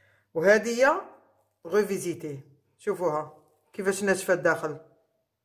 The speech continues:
هاي ليك، هذاك التعلاك اللي فيه هذه ما كاش. هذه هي، هاي لا difference اللي قلت لكم. هاي ليك، ندير لكم، نشوف لكم ثاني وحده من هذه. شوفوا، شوفوا،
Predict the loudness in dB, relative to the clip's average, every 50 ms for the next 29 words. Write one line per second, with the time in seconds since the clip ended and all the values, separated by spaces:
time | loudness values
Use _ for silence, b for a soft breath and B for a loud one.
0 | _ _ _ _ _ _ _ _ _ _ _ _ _ _ -2 -2 0 0 0 -2
1 | -6 -8 -12 b b b b b b b 0 0 0 0 0 2 2 4 6 8
2 | 8 6 6 4 0 -6 -4 -2 -2 0 0 0 -2 -2 -2 0 0 2 2 2
3 | 0 2 0 -2 -2 -4 -8 -16 -18 -20 _ _ _ _ _ _ _ _ _ _
4 | _ _ _ _ _ _ _ _ -8 -4 -2 0 0 -2 -2 -6 -8 -6 -6 -6
5 | -6 -8 -10 b b b b b b b b b 0 4 6 6 6 6 4 2
6 | -2 -4 0 0 2 2 2 0 -2 -2 -2 -4 -4 -4 -4 -6 -6 -8 -8 -4
7 | -2 -2 -2 -2 -6 -10 -18 _ _ _ _ _ _ _ _ _ _ _ _ _
8 | _ _ _ _ _ _ 0 2 4 4 4 2 0 -2 -2 -2 0 0 0 0
9 | -4 -6 -6 -4 -6 -6 -6 -6 -6 -6 -6 -2 -2 -2 -2 -2 -2 -4 -4 -2
10 | -2 -2 -2 -2 -4 -4 -4 -4 -2 -4 -4 -2 -2 -4 -2 -2 -2 -4 -4 -4
11 | -8 -14 _ _ _ _ _ _ _ _ _ _ -4 0 0 2 2 0 -4